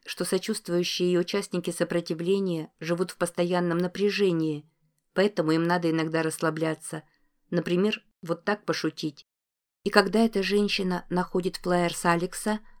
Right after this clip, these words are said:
она подсыпает своему мужу в термос кофе приличную дозу валиума. «Бедняга», с улыбкой говорит Алекс. Сколько кофе не выпьет, всё равно засыпает на посту. Я вижу, сколько значит для него сопротивление,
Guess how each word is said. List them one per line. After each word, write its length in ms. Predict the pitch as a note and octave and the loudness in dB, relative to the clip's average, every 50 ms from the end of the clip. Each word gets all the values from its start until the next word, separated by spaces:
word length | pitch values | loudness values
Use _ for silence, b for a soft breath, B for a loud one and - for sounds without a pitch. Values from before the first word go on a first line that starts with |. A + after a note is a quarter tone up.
| b b - - | b b -4 2
она 200 | - F3 F#3+ F#3+ | 4 6 6 6
подсыпает 600 | F3+ - G3+ - - G#3 G3+ - G#3 G#3 G#3 G#3 | 4 4 2 0 0 -2 2 4 4 4 4 4
своему 360 | - - F3+ F3+ F#3 F#3 F3+ F#3+ | 2 2 4 4 6 6 4 4
мужу 300 | G#3 G#3+ G#3+ G3+ G3+ F#3 | 4 4 4 4 2 0
в 80 | - | 2
термос 440 | - F3+ F3+ F3+ E3 D#3+ E3+ - - | 2 2 4 4 4 2 0 -2 -6
кофе 440 | - - A#3 B3 A#3+ - G3+ F#3+ - _ _ | 0 2 2 2 4 2 -2 -4 -4 _ _
приличную 560 | - E3 D#3+ F3 F#3 F#3 - - F3 D#3+ D#3+ | -4 0 2 2 2 2 0 0 0 0 2
дозу 300 | D#3+ D#3+ F3 E3+ E3+ F3+ | 2 2 2 4 2 2
валиума. 680 | E3+ D#3 D#3+ D#3 D3+ D3 D3+ D3+ D#3 D#3 D3+ D3+ D3+ - _ _ _ _ _ _ _ _ _ _ _ _ _ _ | 2 2 2 2 2 2 2 0 0 -2 -4 -8 -10 -14 _ _ _ _ _ _ _ _ _ _ _ _ _ _
«Бедняга», 680 | D3 D3 C#3+ C#3+ D3 D3+ C#3+ C#3+ D3 D3+ - D3 - - _ _ _ _ _ _ _ _ _ - | -2 0 0 2 2 2 4 4 2 2 -2 -8 -10 -12 _ _ _ _ _ _ _ _ _ -6
с 120 | - - | -2 2
улыбкой 400 | F3+ F#3 F3+ F3+ - - F3 E3 | 2 4 2 2 0 0 -2 0
говорит 440 | D#3 E3 E3 F3 E3 F#3 F#3+ - F#3+ | 0 0 0 2 0 0 -2 0 0
Алекс. 480 | F#3 F3+ D#3+ D#3 D3+ - - - - _ _ _ - - _ _ _ _ - | 0 0 0 0 -2 -4 -8 -16 -18 _ _ _ -20 -20 _ _ _ _ -16
Сколько 420 | - - - - D#3+ D#3 - C#3 | -14 -2 2 2 2 2 0 -4
кофе 300 | C#3 - D#3 D#3 - D3+ | -2 0 -2 0 0 0
не 120 | D3 D3+ C#3+ | 0 0 0
выпьет, 480 | C#3+ D3 - - - C#3+ C#3 - - - _ - - - | 0 -2 -4 -4 -6 -8 -8 -8 -10 -20 _ -20 -20 -14
всё 140 | - - D#3 | -8 -4 0
равно 260 | D3+ D3 D#3 D3+ D3+ | 0 2 2 0 0
засыпает 640 | D3+ D3 C#3+ C#3+ - F#3 D#3+ - D3+ D3 C#3+ C#3+ - | -2 -4 -6 -4 -4 -4 -4 -2 -2 -4 -4 -4 -4
на 100 | D#3 D3 | -6 -6
посту. 480 | - - D#3 - - - - D3 D3 D#3 _ _ _ _ _ _ _ _ _ _ _ _ _ _ _ _ _ _ _ _ - | -4 -4 -4 -4 -6 -8 -8 -8 -8 -10 _ _ _ _ _ _ _ _ _ _ _ _ _ _ _ _ _ _ _ _ 0
Я 180 | E3+ F#3 F#3+ | 4 6 6
вижу, 300 | F3+ F3 G3+ G3 F#3+ F#3 | 8 8 6 6 4 2
сколько 340 | F3 - - F#3 F3+ - F#3+ | -2 0 0 0 0 2 0
значит 400 | F3+ F3+ F#3 F3+ F3+ - - E3+ | 0 2 2 0 0 0 -2 0
для 120 | D#3+ E3 E3+ | 0 2 2
него 220 | F3 E3+ E3+ F3 | 4 4 2 2
сопротивление, 960 | - - F3 - E3+ E3+ - F3+ E3 F3 E3+ F3 E3+ E3+ E3 E3 D#3+ D#3+ E3 | 0 -2 -2 -2 -2 -2 0 0 2 2 4 4 4 2 0 -2 -4 -6 -10